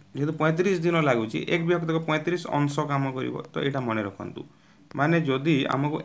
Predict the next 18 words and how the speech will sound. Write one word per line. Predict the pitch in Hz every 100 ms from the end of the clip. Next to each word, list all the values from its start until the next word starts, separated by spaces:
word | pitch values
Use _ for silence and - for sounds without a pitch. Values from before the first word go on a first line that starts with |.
| -
ଏନ୍ | 135 175
ଦିନ | 170 156
ଲାଗୁଛି, | 131 104 101 113 151 165 - - -
କାମଟିକୁ | 113 131 151 147
ସାରିବା | 147 123 120 143
ପାଇଁ | 143 139
ଯଦି | 139 135 -
ଏନ୍ | 143 170
ଡେଜ୍ | 151 131
ଲାଗୁଛି, | 113 101 107 165 - - _ -
ତାହେଲେ | 113 131 117 101 - -
ଏକ | 156 156
ଦିନରେ | 135 139 127
କେତେ | 123 127 147
କାମ | 143 143
ହେବ? | 143 170 277 - - _ _ -
ୱାନ୍ | 101 110 123 123
by | 104